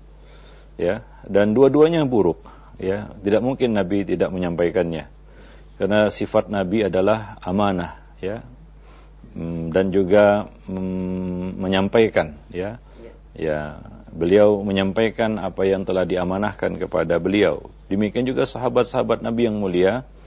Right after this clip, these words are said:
tidak mungkin sepakat semuanya untuk menyimpan rahasia ini dari kita.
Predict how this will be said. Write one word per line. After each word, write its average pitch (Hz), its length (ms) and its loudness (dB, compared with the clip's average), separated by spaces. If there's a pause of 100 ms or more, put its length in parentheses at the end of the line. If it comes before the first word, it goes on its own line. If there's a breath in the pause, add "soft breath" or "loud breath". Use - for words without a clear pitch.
(340 soft breath)
tidak 107 240 4
mungkin 131 360 2
sepakat 110 520 2
semuanya 98 440 -2
untuk 98 240 -4
menyimpan 101 560 -2
rahasia 90 440 -2
ini 98 320 -2
dari 87 280 0
kita. 82 520 -4